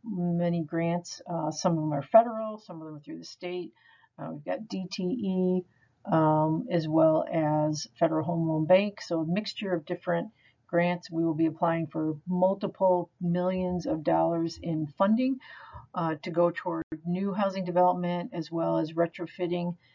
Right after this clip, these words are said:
and renovating existing properties.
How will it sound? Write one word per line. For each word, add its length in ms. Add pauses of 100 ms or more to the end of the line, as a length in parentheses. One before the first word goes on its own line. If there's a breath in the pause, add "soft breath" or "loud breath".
(200 soft breath)
and 260
renovating 580 (100)
existing 720
properties. 680